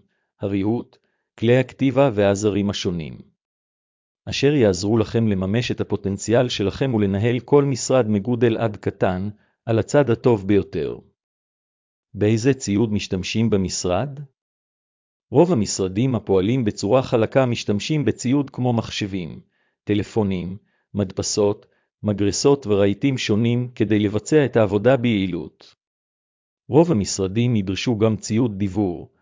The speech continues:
גישה לאינטרנט ותוכנה. אך הציוד הבסיסי ביותר הוא זה שיעזור לכם בעת צרה. מגוון ציוד משרדי עילי שישרת את הצרכים שלכם.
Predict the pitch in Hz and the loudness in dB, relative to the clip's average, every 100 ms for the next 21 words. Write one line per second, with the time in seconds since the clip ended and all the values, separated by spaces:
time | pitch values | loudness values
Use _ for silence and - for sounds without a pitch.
0 | _ _ 101 92 147 147 139 117 110 120 | _ _ -8 0 2 2 2 -2 0 0
1 | 110 139 - 202 113 85 85 64 - _ | 0 -2 -4 -4 -4 -6 -10 -12 -16 _
2 | _ _ _ _ _ _ _ _ - 101 | _ _ _ _ _ _ _ _ -8 -6
3 | 101 - 101 127 107 92 98 - 143 127 | -4 -2 0 2 0 -2 -8 -4 -2 2
4 | 101 95 131 107 104 98 110 - 98 95 | 0 2 -2 0 -2 0 0 2 0 2
5 | 139 143 117 110 101 101 98 - - 90 | 0 0 -2 -4 0 0 -2 -8 -6 -4
6 | 65 - _ _ _ _ _ _ _ _ | -4 -8 _ _ _ _ _ _ _ _
7 | _ _ - 107 92 117 156 - 104 117 | _ _ -6 -4 0 2 2 0 2 2
8 | 104 98 - 110 101 104 104 123 135 - | 2 -2 0 0 0 -2 0 0 0 0
9 | 107 - 107 139 135 117 - 113 - 101 | -2 0 0 0 -2 -4 -2 -4 -2 -4
10 | 98 95 87 - 67 | -4 -6 -6 -8 -12